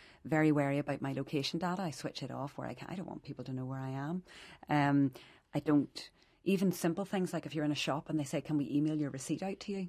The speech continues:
No, I don't want you to have my email address. So I'm one of the ones who probably says no quite a lot, but at the same time, I see the benefits of data. So where I can also provide data that I can see would be useful, um, or if you can fill in a survey, um, that you think is gonna be useful in the long term, I'm very supportive of that. But my own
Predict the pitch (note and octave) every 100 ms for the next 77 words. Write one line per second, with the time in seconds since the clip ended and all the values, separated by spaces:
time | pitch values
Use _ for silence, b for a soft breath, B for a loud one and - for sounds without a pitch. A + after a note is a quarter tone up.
0 | - D#3+ D3+ E3+ F#3 F#3+ D#3 D#3 C#3 C#3+
1 | F3+ E3 E3+ D3+ D3 D3 F3 F3+ F#3+ F3
2 | F3 - E3+ B B B E3+ F3 F3 D#3+
3 | C#3+ C#3 D3 C#3 D3 C#3 C#3 C#3+ F3 F3
4 | F#3 F#3 - B B D3 - - C#3 C3
5 | C#3+ C#3 C#3 B B B - C#3 D3 C#3
6 | C3 C3 C#3 - - - C#3 D#3 D3 D3+
7 | D3+ D3 C#3+ C#3+ C#3+ - C3 B2+ D3 C3
8 | B2+ C#3+ C3 C3+ C3 C3 C3 C3+ C3+ C3
9 | C#3 D3 C3+ B2 C3 C3 C3 F3+ F3+ B
10 | B B B D3 C#3 C3+ C3 A#2+ B B
11 | - - C3+ C3 - C#3 D#3 F3+ - E3+
12 | D#3+ E3+ D#3 C3+ - - C3+ C3 B2 A#2+
13 | B2+ - C3+ C#3+ - C3 C3 B2+ C3 -
14 | C3+ B2 B2+ C3+ E3 C#3+ C3+ C3+ B2+ C3
15 | - - C#3 C3+ C3+ C#3 C#3 - - D3
16 | D3 D#3 D#3